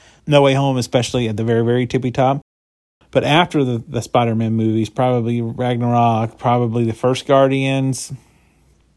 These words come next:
Yeah, I, I like the fun ones. So, anyway,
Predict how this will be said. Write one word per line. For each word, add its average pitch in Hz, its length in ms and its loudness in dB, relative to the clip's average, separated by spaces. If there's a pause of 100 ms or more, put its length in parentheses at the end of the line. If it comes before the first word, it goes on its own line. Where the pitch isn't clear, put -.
(120)
Yeah, 123 180 -4
I, 139 60 -2
I 151 100 -2
like 180 200 2
the 123 100 -4
fun 110 240 -4
ones. 110 320 -6 (720)
So, 165 400 2 (420)
anyway, 135 600 0